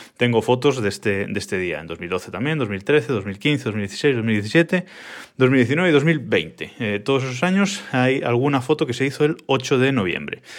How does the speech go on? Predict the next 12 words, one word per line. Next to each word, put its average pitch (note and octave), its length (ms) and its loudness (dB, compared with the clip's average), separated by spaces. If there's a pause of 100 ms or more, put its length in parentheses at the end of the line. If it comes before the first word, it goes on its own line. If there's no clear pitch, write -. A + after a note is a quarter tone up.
(360)
Bueno, F#3+ 260 2
pues D3 160 6
eso D#3+ 140 2
es D#3+ 60 -2
lo D#3+ 80 6
que D3+ 140 4
hace D3 340 2 (260)
esta B2 720 2
aplicación, A2+ 540 0
simplemente A#2 500 0
mostrarnos D3+ 760 0 (800)
esa, C#3+ 480 6